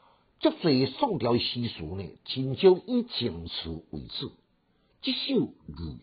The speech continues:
与君独起，规篇呢，句句浓情蜜意。读完了，你就当体会讲，年少得高的晏殊，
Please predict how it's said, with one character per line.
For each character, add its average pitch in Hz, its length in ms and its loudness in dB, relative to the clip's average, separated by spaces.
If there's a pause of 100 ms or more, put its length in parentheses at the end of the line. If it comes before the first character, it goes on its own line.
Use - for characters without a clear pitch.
(720)
与 85 160 -8 (340)
君 151 460 -8
独 - 80 -16 (180)
起， 123 140 -8 (640)
规 220 160 4
篇 269 320 -4
呢， 208 240 2 (300)
句 226 220 0
句 90 280 -6 (240)
浓 85 640 0
情 80 560 -10
蜜 - 80 -14 (100)
意。 - 100 -18 (560)
读 - 280 -14
完 80 240 -10
了， 87 500 -10 (380)
你 262 100 -2
就 95 220 -6
当 113 240 0
体 165 260 -2
会 80 140 0
讲， 113 420 0 (320)
年 123 540 4
少 110 500 6 (220)
得 151 100 0 (140)
高 202 220 8
的 151 40 4
晏 110 840 -6
殊， 104 600 -12